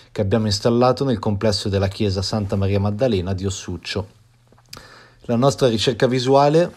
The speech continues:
verte intorno al processo di abbandono della montagna,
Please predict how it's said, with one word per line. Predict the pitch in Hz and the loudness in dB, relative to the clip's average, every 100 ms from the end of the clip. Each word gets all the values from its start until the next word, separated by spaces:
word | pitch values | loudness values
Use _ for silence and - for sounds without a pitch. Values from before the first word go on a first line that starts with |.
| - | -14
verte | - 110 110 104 | -4 0 0 0
intorno | 113 120 110 | -2 0 0
al | 107 | -2
processo | 98 107 117 110 - | -2 -2 0 0 0
di | 123 | 0
abbandono | 104 104 104 104 104 | 2 2 0 0 0
della | 101 98 | 0 0
montagna, | 101 98 101 95 95 110 123 | 0 0 0 -2 0 -2 -4